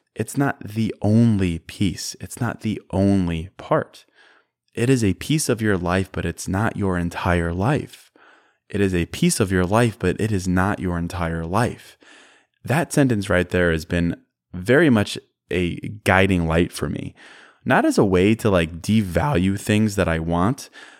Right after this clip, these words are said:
but to remind me that life is bigger than the one thing we think we need to win or to get right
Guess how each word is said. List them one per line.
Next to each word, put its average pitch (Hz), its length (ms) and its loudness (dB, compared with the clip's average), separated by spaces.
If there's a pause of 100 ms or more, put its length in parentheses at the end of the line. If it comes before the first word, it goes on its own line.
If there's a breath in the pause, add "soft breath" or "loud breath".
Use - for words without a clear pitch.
(140 loud breath)
but 110 140 -2
to - 100 -6
remind 120 520 2
me 107 120 4
that 90 200 -4
life 127 320 -4
is 139 160 -4
bigger 92 540 0 (280 loud breath)
than 98 140 2
the 92 100 2
one 98 360 2
thing 92 420 0
we 85 120 -2
think 90 440 -4
we 85 100 -4
need 85 480 -2 (220 soft breath)
to - 100 -8
win 85 540 -2 (280 soft breath)
or - 120 -6
to 85 100 -6
get - 240 -4
right 85 460 -4